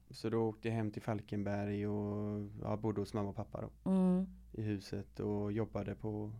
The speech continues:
Speaker 1: en bensinmack,
Speaker 2: Mm.
Speaker 1: sommarjobb.
Speaker 2: Mm.
Speaker 1: Och då var jag ju väldigt dålig och, ja, gick på behandlingar i Halmstad på sjukhuset och gick på mediciner och så då.
Speaker 2: Mm.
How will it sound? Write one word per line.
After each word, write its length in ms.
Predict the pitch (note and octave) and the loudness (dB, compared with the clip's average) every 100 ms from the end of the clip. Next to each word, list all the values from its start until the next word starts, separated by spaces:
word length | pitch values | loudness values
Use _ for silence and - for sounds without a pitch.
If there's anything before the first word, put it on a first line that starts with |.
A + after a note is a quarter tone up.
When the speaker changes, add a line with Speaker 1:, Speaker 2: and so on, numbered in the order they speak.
| - - | -12 -6
Speaker 1:
en 120 | G#2+ | -2
bensinmack, 720 | G#2+ - G#2+ G2+ - - - | -2 -2 -2 -4 -6 -10 0
Speaker 2:
Mm. 180 | F#3 F#3 | 4 6
Speaker 1:
sommarjobb. 340 | F3+ - - - - - | 4 0 -4 -12 -20 -2
Speaker 2:
Mm. 200 | A#3+ B3 G#3+ - - - - - - - - - | 2 4 2 -6 -18 -18 -18 -18 -20 -20 -18 -4
Speaker 1:
Och 140 | A2 | 0
då 240 | G#2+ A2 G#2+ | 6 8 8
var 280 | A2 G2 | 6 4
jag 140 | G#2 A2 | 6 6
ju 200 | A#2 A2+ | 6 6
väldigt 320 | A2+ G2+ F#2+ | 4 2 0
dålig 520 | A#2 G#2 G2 G2+ G#2 | 0 0 0 2 2
och, 380 | G#2 G#2 G#2 G#2 G#2+ - - - - - - | 4 4 2 0 -4 -16 -20 -20 -20 -14 0
ja, 160 | A2+ | 2
gick 200 | A#2 A2+ | 2 2
på 100 | B2 | 2
behandlingar 560 | A2+ A#2+ A2+ G#2 G#2+ A2 | 2 4 2 2 2 2
i 40 | |
Halmstad 560 | A2 A2+ G2+ - - G#2+ | 2 2 0 -4 -6 -4
på 80 | G#2+ | -2
sjukhuset 680 | A2+ G#2 G2+ G2+ A2 G#2+ - | -2 -2 -4 -6 -6 -8 -8
och 380 | - G#2+ G#2 - - - | -6 -4 -6 -10 -14 -10
gick 240 | A2 - | -8 -4
på 60 | G#2+ | -2
mediciner 680 | G#2 G2+ - G2+ F#2+ G2 G2+ | 0 0 -2 -4 -2 -4 -4
och 80 | |
så 180 | G2+ G#2+ | -4 -4
då. 120 | G#2+ G#2 - F#3 | -4 -8 -4 2
Speaker 2:
Mm. 360 | F#3 E3+ E3 | 4 4 0